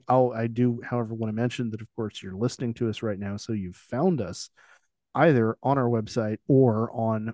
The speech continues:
one of these streaming services, uh, from which, uh, we can be found. Uh, wherever it is that you have found us, please take the time to subscribe if you haven't done it already. Please give us a review, give us the five stars that you know,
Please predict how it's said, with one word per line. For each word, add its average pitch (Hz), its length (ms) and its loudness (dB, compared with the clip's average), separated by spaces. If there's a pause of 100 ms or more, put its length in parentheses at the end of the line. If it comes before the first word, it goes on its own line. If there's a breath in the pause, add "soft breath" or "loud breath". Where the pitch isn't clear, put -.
one 120 260 0
of 120 100 0
these 110 140 -2
streaming 110 380 -8
services, 107 640 -6 (160)
uh, 104 240 -4
from 110 280 -6
which, 104 360 -4 (680)
uh, 107 80 0
we 110 180 -2
can 107 240 -2
be 98 120 -6
found. 120 480 2 (560)
Uh, 113 200 4
wherever 127 580 2
it 120 80 -2
is 120 180 2
that 110 60 -6
you - 220 -16
have 143 200 2
found 113 260 2
us, 107 100 -2
please 156 280 4
take 110 220 -2
the 107 60 -16
time 104 200 -6
to - 80 -12
subscribe - 560 -2
if 113 140 -4
you 104 60 -8
haven't 98 200 -10
done 87 160 -8
it 85 100 -12
already. 104 420 0 (600 loud breath)
Please 120 200 2
give 127 280 2
us 131 160 2
a 113 100 0
review, 117 420 2
give 131 220 2
us 113 160 -2
the 120 100 -6
five 101 300 -6
stars 101 440 -6
that 110 140 -8
you 110 200 -4
know, 110 460 4